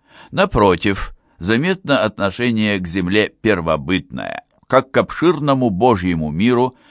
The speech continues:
в котором место найдется для каждого. С другой стороны,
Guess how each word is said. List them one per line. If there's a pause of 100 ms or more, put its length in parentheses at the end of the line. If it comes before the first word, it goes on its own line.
(160)
в
котором
место
найдется
для
каждого. (640)
С
другой
стороны,